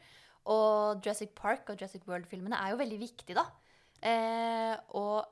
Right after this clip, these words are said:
der er det litt forskjell på Jurassic Park og Jurassic World-filmene. Og Jurassic Park kom jo først i nitten nittitre, og da, eh, var det nok, det er jo en ganske, på en måte,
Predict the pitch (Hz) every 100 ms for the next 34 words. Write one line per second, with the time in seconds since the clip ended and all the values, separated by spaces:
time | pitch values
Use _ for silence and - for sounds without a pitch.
0 | _ - 196 233 214 202 214 - - 240
1 | - - - 160 - 190 185 190 175 185
2 | 196 - - 175 170 180 175 185 190 170
3 | 170 165 - 175 180 247 - - - _
4 | - - 196 208 214 202 196 202 185 190
5 | 240 - 196 196 190 - 180 170 - -
6 | 220 240 - - - _ _ 214 196 220
7 | 254 269 269 - _ _ 202 208 202 196
8 | 196 175 170 196 240 - - - _ _
9 | _ - - - - 160 233 233 190 -
10 | - - 208 175 190